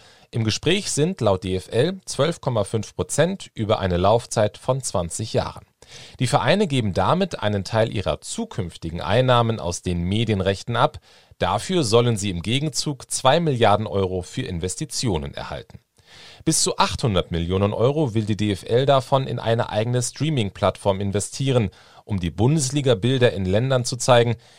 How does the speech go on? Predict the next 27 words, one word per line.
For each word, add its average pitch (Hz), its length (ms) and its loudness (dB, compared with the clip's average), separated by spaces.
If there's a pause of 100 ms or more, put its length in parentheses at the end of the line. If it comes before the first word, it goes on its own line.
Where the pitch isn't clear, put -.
(120)
in 139 160 -2
denen 160 240 4
die 147 100 2
Spiele 131 380 -2
bisher 147 320 0
nicht 117 300 0
übertragen 73 560 -8
werden. - 260 -14 (640)
Einen 80 380 0
weiteren 117 420 2
Anteil 143 400 2
des 123 180 -2
Geldes 147 440 4
sollen 135 240 2
die 135 80 -4
Vereine 151 360 -2
zweckgebunden 101 720 -2
ausgeben 101 480 -2
dürfen, 117 360 2 (340)
zum 156 140 -2
Beispiel 156 480 4
für - 200 -4
neue 78 240 0
Infrastruktur 147 1000 0
oder 104 340 2
die 151 180 -10
Auslandsvermarktung. - 1040 -2